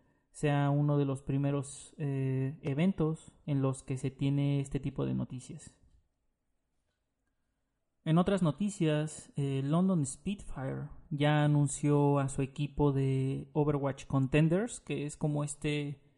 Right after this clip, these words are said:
equipo de segunda división dentro de la Overwatch League. Todos los equipos de la Overwatch League van a tener un equipo de Contenders que va a estar conformado por profesionales o por personas que apenas se están convirtiendo en profesionales.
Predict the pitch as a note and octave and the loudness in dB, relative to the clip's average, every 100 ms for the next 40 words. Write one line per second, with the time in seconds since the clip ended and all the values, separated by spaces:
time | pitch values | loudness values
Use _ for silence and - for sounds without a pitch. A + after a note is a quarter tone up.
0 | _ _ _ D#3+ E3+ E3+ F3 C#3+ C#3 D#3 | _ _ _ -2 0 2 2 2 0 2
1 | D#3+ D3 C3+ C3 C#3+ D3 D#3+ D3 C#3+ C#3 | 2 2 0 -4 -2 -2 -2 -2 -2 -2
2 | C#3 C#3+ C#3+ C#3 C#3 - C#3+ F#3+ - _ | 0 0 0 -2 -6 -6 -6 -6 -12 _
3 | _ _ _ _ _ - E3+ F3 D#3+ D3+ | _ _ _ _ _ 0 2 2 0 -4
4 | D#3 D3+ C#3 C3+ C#3 C#3+ C3+ C3+ C#3+ F3 | -8 -6 -6 -6 -8 -8 -8 -10 -10 -10
5 | - - - D3 C#3+ C#3 C#3+ C#3+ D3 C#3 | -12 -18 -6 -4 -2 -2 -2 -2 -2 -4
6 | C3+ C#3 C#3 C#3 C3+ C3 D3+ D#3 F#3 A3+ | -6 -6 -6 -4 -6 0 0 2 -2 -6
7 | - - - C#3 C#3 C#3 C#3+ C#3+ - D3 | -16 -20 -14 -12 -10 -8 -8 -8 -6 -4
8 | C#3+ C#3 - D3 - C#3+ C#3+ C#3+ C#3+ C#3+ | -2 -4 -4 -6 -4 -4 -2 -2 -2 -2
9 | C#3 C3+ - _ _ _ _ - C#3 C#3 | -4 -8 -18 _ _ _ _ -4 -2 -2
10 | - C#3+ D3 C#3 D3 E3 E3+ E3+ E3 - | -4 -4 -4 -2 0 2 0 -2 -6 -14
11 | - D3+ C#3 C#3 C#3 C#3+ - C#3+ C#3 D3 | -8 -4 -2 -4 -4 -6 -4 -8 -4 -2
12 | D3 D3 D3 - - C#3 C3+ C#3 C#3+ - | -2 -2 -4 -8 -12 -12 -10 -12 -12 -12
13 | C3+ D#3 E3+ F3 - - C#3+ D3 C#3+ D3 | -4 -2 0 -2 -6 -8 -2 0 2 0
14 | C#3 D3 D3 D3 C#3 C3+ C3+ C3+ C#3 G3 | 0 0 -2 -2 -4 -4 -2 0 0 -4
15 | - | -8